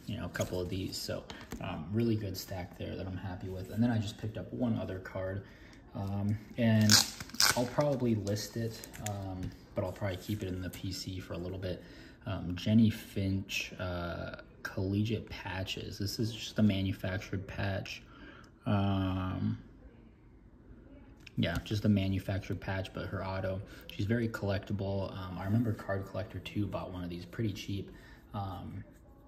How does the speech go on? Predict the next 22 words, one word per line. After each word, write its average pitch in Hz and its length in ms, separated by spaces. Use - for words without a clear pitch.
and, 92 500
uh, 87 300
<clears throat> - 180
yeah, 98 500
I, 92 240
I 98 60
kinda 107 240
had 101 160
my 92 180
eye 95 160
on 98 160
it. 95 220
They 104 160
just 98 200
never 95 260
pop 92 300
up 87 160
on 95 120
eBay. 92 420
Um, 92 400
some 98 440
elite 107 720